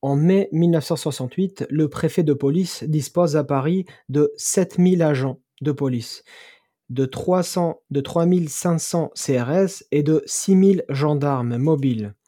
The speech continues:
soit mille six cent cinquante hommes. Les forces de l'ordre ne sont pas préparait aux affrontements violents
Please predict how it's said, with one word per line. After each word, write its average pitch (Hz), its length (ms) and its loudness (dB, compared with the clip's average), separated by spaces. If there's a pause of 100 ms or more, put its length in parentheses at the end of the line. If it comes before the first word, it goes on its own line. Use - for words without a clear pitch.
(360)
soit 170 540 0
mille 180 280 4
six - 220 -8
cent 170 220 -2
cinquante 156 640 -4
hommes. 135 320 -2 (840)
Les 135 100 -2
forces 185 380 0
de 151 80 2
l'ordre 151 460 0 (260)
ne 160 140 2
sont 170 300 -2
pas 175 380 -2 (800)
préparait 165 640 0
aux 143 220 2
affrontements 165 560 0
violents 156 540 0